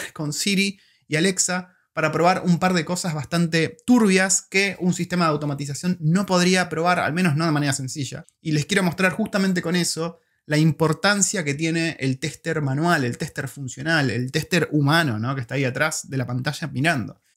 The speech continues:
Porque lo que buscamos con automation es justamente automatizar para dar soporte a testing, no es automatizar para reemplazar testing.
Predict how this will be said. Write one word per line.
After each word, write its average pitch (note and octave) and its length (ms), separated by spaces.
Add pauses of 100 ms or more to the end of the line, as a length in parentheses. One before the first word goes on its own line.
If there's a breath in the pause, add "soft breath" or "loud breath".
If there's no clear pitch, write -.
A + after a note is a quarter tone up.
(160)
Porque F#3+ 160
lo G#3+ 120
que A3 60
buscamos A#3+ 360
con F#3 100
automation D#3 580
es G#3+ 100
justamente A#3 680 (160 loud breath)
automatizar G3 800
para F#3+ 240
dar A#3 200
soporte G3+ 600
a D3 100
testing, C3 380
no G#3+ 120
es - 240
automatizar C#3+ 600
para D3+ 160
reemplazar C#3+ 640
testing. B2 500